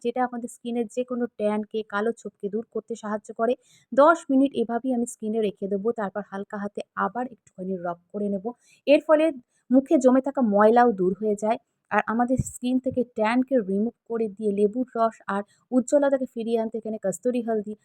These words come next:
আর স্কিনকে হাইড্রেট রাখতে এখানে আমি দুধের স্বর, তার সাথে অ্যালোভেরা জেল দুটোই ইউজ করেছি। তো দুর্দান্ত কাজ করে। স্কিন যাদের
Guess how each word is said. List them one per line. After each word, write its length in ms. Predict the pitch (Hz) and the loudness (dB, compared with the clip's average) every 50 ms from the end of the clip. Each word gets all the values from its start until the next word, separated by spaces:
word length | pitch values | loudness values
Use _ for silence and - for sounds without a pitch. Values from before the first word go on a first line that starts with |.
| _ _ _ - | _ _ _ -14
আর 60 | - 208 | -14 -12
স্কিনকে 380 | - - - 277 262 - 262 202 196 | -10 -6 -4 -4 -2 -2 -4 -6 -4
হাইড্রেট 400 | 202 202 202 202 - 262 262 - - | -2 -2 -4 -4 -4 -6 -6 -4 -4
রাখতে 240 | 208 202 - - - | -8 -8 -6 -6 -10
এখানে 260 | 220 - 226 220 226 226 _ _ _ _ _ - | -10 -8 -6 -8 -8 -8 _ _ _ _ _ -4
আমি 120 | 202 220 214 | -2 -2 0
দুধের 340 | 202 247 285 294 320 320 302 - | 2 2 2 4 2 2 0 -2
স্বর, 200 | - 269 254 254 254 - | -4 -2 -2 -2 -2 -2
তার 180 | - 226 233 - - | -4 -6 -6 -6 -6
সাথে 200 | 233 214 214 214 | -10 -8 -4 -2
অ্যালোভেরা 460 | 202 202 220 233 220 208 214 202 202 | 0 0 0 0 -2 -2 0 0 0
জেল 200 | 196 196 202 202 202 | 0 -2 -4 -4 -4
দুটোই 300 | 190 226 - - 277 254 220 | -6 -6 -4 -2 -2 -2 0
ইউজ 160 | 202 190 - - | -2 -4 -6 -6
করেছি। 340 | - 190 185 185 185 - 202 - _ _ _ _ _ - | -6 -4 -4 -4 -4 -6 -12 -12 _ _ _ _ _ -6
তো 20 | 269 | -4
দুর্দান্ত 460 | 240 240 269 247 226 - 247 254 247 269 254 - | -2 -2 -2 -2 -2 -2 -2 -2 -2 -2 -4 -4
কাজ 140 | 190 196 190 - | -4 -8 -8 -8
করে। 200 | - 220 214 226 220 | -6 -6 -4 -4 -4
স্কিন 320 | - - - 277 285 285 285 277 _ _ _ _ - | -8 -6 0 4 6 6 6 4 _ _ _ _ 0
যাদের 240 | - 233 233 254 | 2 4 4 4